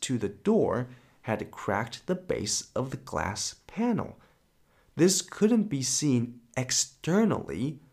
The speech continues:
so the windows looked undamaged. But they'd actually lost their strength before the ball was thrown. OK，所以这就告诉我们什么？这告诉我们说，其实那些玻璃并不是真的没有办法承受那个铁球。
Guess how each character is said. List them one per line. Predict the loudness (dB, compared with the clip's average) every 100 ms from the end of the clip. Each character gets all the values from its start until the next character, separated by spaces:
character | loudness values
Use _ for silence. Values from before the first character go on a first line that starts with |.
| -6
so | 0
the | 2
windows | 4 4 4 4 2 0 -2
looked | -2 -2 -10 _ -4
undamaged. | -2 0 2 2 2 -2 -10 -16 _ _ _ -6 0
But | 0 4
they'd | 4 4 0
actually | 0 2 2 0 2 2
lost | 2 2 2 0 -6
their | -4 -2
strength | 0 2 2 0 -6 -10 -2
before | -2 -2 -2 0 2 2
the | 0
ball | 0 -2 -2
was | -8 -8
thrown. | -6 -6 -8 -12 -20 _ 2
OK， | 4 6 4
所 | 4
以 |
这 | 0
就 | 2
告 | 2
诉 | 4
我 | 0
们 | -4
什 | -6
么？ | -6
这 | -2
告 | 0
诉 | 0
我 | -2
们 |
说， | -2 -2 -4 -10 _ _
其 | 0
实 | 2
那 | 4
些 | 4
玻 | 4 2
璃 | 4 2
并 | 2 0
不 | 0
是 | -2
真 | 2
的 | 2
没 | 2
有 | 2
办 | 2
法 | 0
承 | -2 -4 0
受 | 2 2
那 |
个 | 0
铁 | -4 -8 -10
球。 | -6 -6 -4 -6 -10